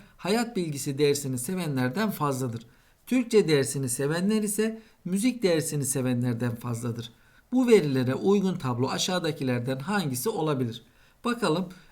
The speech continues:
öncelikle matematik hayat bilgisinden fazla olacak. Matematik dokuz, hayat bilgisi altı olabilir.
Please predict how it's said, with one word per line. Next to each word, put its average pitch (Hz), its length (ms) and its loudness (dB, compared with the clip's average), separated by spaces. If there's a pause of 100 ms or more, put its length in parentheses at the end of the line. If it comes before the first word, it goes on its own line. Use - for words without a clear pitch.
öncelikle 185 640 2
matematik 208 760 -2 (120)
hayat 220 480 0
bilgisinden 147 600 0
fazla 151 420 0
olacak. 120 340 0 (360)
Matematik 202 840 0
dokuz, 147 520 0 (120)
hayat 208 520 2
bilgisi 127 560 -2 (260)
altı 160 560 0 (240)
olabilir. 156 580 0